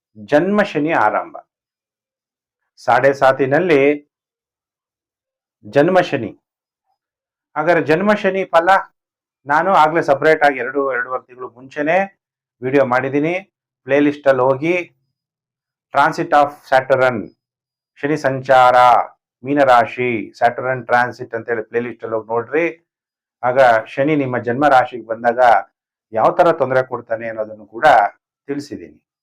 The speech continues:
ಪರಿಹಾರ ಏನ್ ಮಾಡ್ಬೇಕು ಅನ್ನೋದನ್ನು ಈಗ. ಹಾಗಾದ್ರೆ ಜನ್ಮ ಶನಿ, ರಾಹು ಜನ್ಮ ರಾಶಿ, ಪಂಚಗ್ರಹಗಳು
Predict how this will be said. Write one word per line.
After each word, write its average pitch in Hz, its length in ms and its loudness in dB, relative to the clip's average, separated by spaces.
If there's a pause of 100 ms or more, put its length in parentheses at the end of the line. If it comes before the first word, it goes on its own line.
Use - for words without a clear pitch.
(840)
ಪರಿಹಾರ 156 400 2
ಏನ್ 135 300 0
ಮಾಡ್ಬೇಕು 123 440 -2
ಅನ್ನೋದನ್ನು 120 720 -10
ಈಗ. 160 240 -4 (1040)
ಹಾಗಾದ್ರೆ 151 480 2
ಜನ್ಮ 143 340 0
ಶನಿ, 170 480 -6 (1120)
ರಾಹು 139 320 4
ಜನ್ಮ 151 300 0
ರಾಶಿ, 165 580 0 (560)
ಪಂಚಗ್ರಹಗಳು 190 1200 2